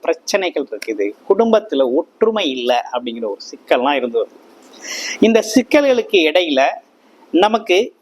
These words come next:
குரு பகவான் வக்ரகதி அடைகிறார். அப்ப என்ன நடக்கும் அப்படிங்கிறத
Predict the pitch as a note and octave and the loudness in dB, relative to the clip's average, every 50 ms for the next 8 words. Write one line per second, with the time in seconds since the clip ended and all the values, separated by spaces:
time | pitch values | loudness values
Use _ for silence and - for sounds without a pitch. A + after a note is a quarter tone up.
0 | - - D3+ E3+ G#3 A3+ G#3 G#3 D#3+ D#3+ D3+ E3 F3 - _ _ _ B2+ C#3 D3+ | -16 -8 0 0 0 2 0 -2 -2 -2 -6 -6 -8 -8 _ _ _ -4 -2 -2
1 | D#3 D#3+ F3 F3+ D3+ C#3 C3+ C#3 C#3+ C3 A#2 G2 A2 A2+ G#2+ G2+ F#2+ F2+ - _ | 0 0 0 0 0 -2 -4 -8 -6 -6 -6 -4 -4 -6 -6 -4 -6 -6 -6 _
2 | _ _ _ _ _ _ _ _ - F3 G3+ G3 - A#3 G3+ D#3+ D#3 E3 E3 D3 | _ _ _ _ _ _ _ _ -2 -2 -2 2 2 2 2 2 0 0 0 0
3 | B2 A#2 A2+ G#2+ _ _ - B2+ C3+ A#2+ - _ _ _ _ - - C#3 C3 B2+ | 2 0 0 -2 _ _ -10 -10 -10 -10 -14 _ _ _ _ -10 -8 -4 -2 -2
4 | A#2+ A2+ G2+ G#2+ A2 D3+ | -2 0 0 0 0 0